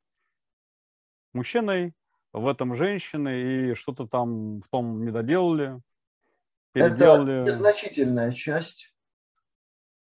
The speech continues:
Speaker 2: такого рода случаев. Незначительная. Процентов десять-пятнадцать. Всё остальное насильственное изменение сознания и много-много ещё чего.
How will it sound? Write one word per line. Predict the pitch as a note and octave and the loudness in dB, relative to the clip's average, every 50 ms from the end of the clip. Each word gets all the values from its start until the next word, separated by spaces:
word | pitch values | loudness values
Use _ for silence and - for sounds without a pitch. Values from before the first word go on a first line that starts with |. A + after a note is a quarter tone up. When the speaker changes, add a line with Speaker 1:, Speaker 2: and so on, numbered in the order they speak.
| _ _ _ _ _ _ _ - - - | _ _ _ _ _ _ _ -20 -4 -2
Speaker 2:
такого | C#3+ C3+ - D#3 D3+ C#3 | 0 2 2 2 2 2
рода | C#3+ C#3+ | 0 -2
случаев. | C3 - B2 G#2+ - - - C3+ - _ _ _ _ _ _ _ _ - | -4 -6 -8 -8 -8 -12 -14 -16 -16 _ _ _ _ _ _ _ _ 0
Незначительная. | B2+ C3+ E3 F#3 F3 C#3+ D#3 D#3+ E3 D#3+ - - D#3 C3+ B2+ A2+ G2 G2+ G2 F#2+ - - - - | 2 4 4 2 2 0 0 -2 -2 -2 -4 -6 -8 -8 -8 -8 -8 -8 -8 -10 -10 -12 -4 -2
Процентов | C3+ D#3 D3 - F#3+ F3+ E3+ E3 - D#3+ C#3+ C3 C3 | 0 0 0 0 -2 -4 -2 0 -2 -2 0 -2 -2
десять-пятнадцать. | B2+ D#3+ E3+ D#3 E3 D3 - D#3 - C#3+ B2+ G#2+ - - - - - _ _ _ _ _ _ _ _ _ _ _ _ _ _ _ _ _ _ _ _ _ _ _ _ | -2 -2 -2 -2 -4 -6 -8 -8 -6 -4 -4 -4 -6 -8 -12 -20 -20 _ _ _ _ _ _ _ _ _ _ _ _ _ _ _ _ _ _ _ _ _ _ _ _
Всё | - - F#3 G3+ | -2 4 6 6
остальное | A3 G#3+ - - F3 E3 D#3 D#3 E3 F3 F#3 F3+ F3 - - _ | 6 6 4 4 4 4 4 4 4 4 4 2 2 -2 -8 _
насильственное | - C#3 D3+ F#3+ A3 A3 - - - F#3 F3+ E3+ E3 D#3 - - - D#3 D3+ C#3+ C#3+ C#3 C#3 C3+ B2 A#2+ A2+ G#2+ G#2 - | 2 4 6 6 6 4 0 -6 -8 -8 -8 -8 -8 -10 -12 -10 -6 -6 -4 -2 -2 -2 -2 -2 -2 -2 -4 -6 -8 -6
изменение | - D3 C#3 B2+ C3+ C#3+ C#3+ C#3 C#3+ D3+ F3 G#3 G#3 F#3+ F3 D3+ C3+ A#2+ A#2 A2 G2 F2+ - _ | -4 -4 -2 -2 -2 -2 -2 -2 -2 -2 -2 -2 -2 0 0 -2 -2 -2 -2 -2 -4 -6 -10 _
сознания | - - - D#3+ F3+ E3 D3 D3+ C#3+ C#3 C3 B2+ B2+ B2 A2+ A2+ A2+ G#2+ - | -16 -6 -4 -2 -2 -2 -4 -4 -2 0 0 2 0 0 -2 -4 -8 -10 -6
и | - D3 D3 | -4 -2 0
много-много | D3 C#3+ E3+ G3 G#3 G#3+ F#3 F3 D3+ D3 D3+ D#3 D3 D3+ | 0 2 4 4 4 4 2 0 0 0 0 0 0 -2
ещё | C#3+ C3 C#3 C#3 | -4 -4 -6 -10
чего. | C3+ - C#3 B2 G#2 G2+ G#2 A2 - | -8 -8 -8 -8 -8 -10 -12 -12 -16